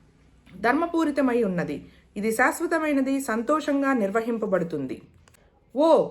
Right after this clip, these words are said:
శత్రుంజయుడా, ఈ భక్తియుత సేవలో శ్రద్ధ లేని వారు నన్ను పొందలేరు. కనుక వారు ఈ భౌతిక జగత్తులోని జన్మ మృత్యు మార్గానికే తిరిగి వస్తారు. ఈ సమస్త జగత్తు నా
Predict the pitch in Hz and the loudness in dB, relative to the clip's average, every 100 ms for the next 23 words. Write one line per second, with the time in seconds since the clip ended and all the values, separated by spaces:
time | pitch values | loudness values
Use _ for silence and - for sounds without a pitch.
0 | - - 247 240 330 320 294 277 277 302 | -8 2 2 4 0 0 2 2 4 2
1 | 196 - - _ - 233 214 226 226 370 | 2 -2 -16 _ -8 -4 0 0 4 4
2 | 370 330 285 277 262 247 240 220 208 233 | 4 0 2 2 4 4 2 0 0 4
3 | 247 294 359 330 294 240 208 196 208 220 | 4 4 2 2 2 2 0 0 -2 0
4 | 226 175 135 120 - - _ _ - 339 | 2 2 0 -6 -18 -20 _ _ 0 0
5 | 349 311 254 247 214 214 170 196 302 302 | 2 4 4 4 0 -2 2 2 2 0
6 | 220 202 320 320 294 269 240 175 175 208 | 0 0 -4 -2 2 2 0 -2 -2 0
7 | 247 254 285 339 262 220 220 254 277 277 | -2 -2 -2 -2 0 -2 -2 0 0 0
8 | 277 262 208 196 185 170 - 151 - - | -2 -2 -2 0 0 -2 -2 -4 -4 -8
9 | - _ _ _ _ _ _ _ _ _ | -18 _ _ _ _ _ _ _ _ _
10 | _ _ _ _ _ _ _ _ _ - | _ _ _ _ _ _ _ _ _ 4
11 | 311 330 247 285 330 302 240 294 - 285 | 6 6 4 2 2 2 4 2 0 -2
12 | 285 247 226 | 0 2 2